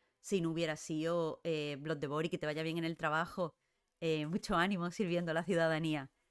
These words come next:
Espero, bueno, ahora que te vas ya no habrá ningún tipo de incidente técnico aquí en el programa.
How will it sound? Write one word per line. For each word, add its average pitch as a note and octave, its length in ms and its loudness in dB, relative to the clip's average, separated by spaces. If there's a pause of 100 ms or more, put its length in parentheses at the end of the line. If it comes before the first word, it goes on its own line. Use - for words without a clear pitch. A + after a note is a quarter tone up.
(200)
Espero, F#3+ 520 2
bueno, F#3+ 140 0
ahora E3 140 0
que F3+ 80 -4
te E3+ 80 -2
vas E3 160 -2
ya E3+ 140 -4
no D3 100 -4
habrá D3 220 -4
ningún C#3+ 260 -6
tipo C#3 240 -8
de C#3 220 -6
incidente F3+ 760 -2 (340)
técnico D#3 580 -2
aquí E3 200 -4
en D3 100 -2
el D3 80 -8
programa. C#3 520 -6